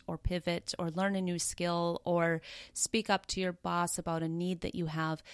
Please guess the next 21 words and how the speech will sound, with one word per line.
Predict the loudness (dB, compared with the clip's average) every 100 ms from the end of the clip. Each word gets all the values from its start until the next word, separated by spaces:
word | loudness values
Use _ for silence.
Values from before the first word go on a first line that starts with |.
| -20 0
There | 4
are | 4
plenty | 0 2 4
of | 2
things | 0 -2 -2 -2
that | -2
are | -2
more | -2 0 2 2
tangible | -2 0 4 4 2 -2 -2 -2
than | -2 -2
what | -2
we | -2
talked | -4 -6
about | -6 -8
today, | -6 -4 -2 -2
more | 0 0 0
exact | -2 -2 -2 -2
details | -6 -4 -4 -2 -2
about | -4 -2
your | 2 2
chart | 2 2 2 -2